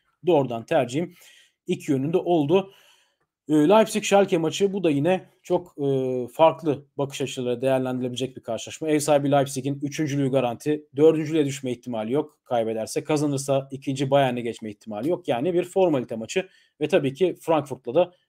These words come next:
dediğim gibi kupa finaline çıkacaklar. Onların da tabii ki aklı, konsantrasyon orada olacaktır. Yine rotasyon görebiliriz. Bazı oyuncular oynamayabilir işte.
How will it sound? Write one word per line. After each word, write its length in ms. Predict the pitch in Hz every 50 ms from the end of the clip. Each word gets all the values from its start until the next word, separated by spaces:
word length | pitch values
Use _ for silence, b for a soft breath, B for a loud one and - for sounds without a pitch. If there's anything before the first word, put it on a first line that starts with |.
| b -
dediğim 220 | 147 143 151 127 117
gibi 100 | 110 -
kupa 240 | - 151 143 160
finaline 300 | - 143 143 139 135 131
çıkacaklar. 480 | 135 - - 117 117 107 107 - 180 170
Onların 340 | - 156 151 139 131 127 120
da 80 | 135
tabii 220 | 139 135 110 110 104
ki 180 | - 170 165 b b b b b b
aklı, 340 | 156 151 143 143 - 127 -
konsantrasyon 680 | - 160 143 139 - 113 107 - - 110 - - 180
orada 300 | - 156 156 160 143 131
olacaktır. 400 | 123 123 117 120 110 - - 151
Yine 280 | 139 143 143 147 151 147 b b b b b b
rotasyon 520 | 160 156 151 175 156 151 - - 156 147 143
görebiliriz. 500 | 147 139 139 131 127 127 123 117 113 113
Bazı 280 | 135 135 139 135 127
oyuncular 280 | 135 131 123 127 131 123 -
oynamayabilir 640 | 135 135 135 131 131 127 123 120 117 110 110 110
işte. 360 | 110 - - - 147 143 139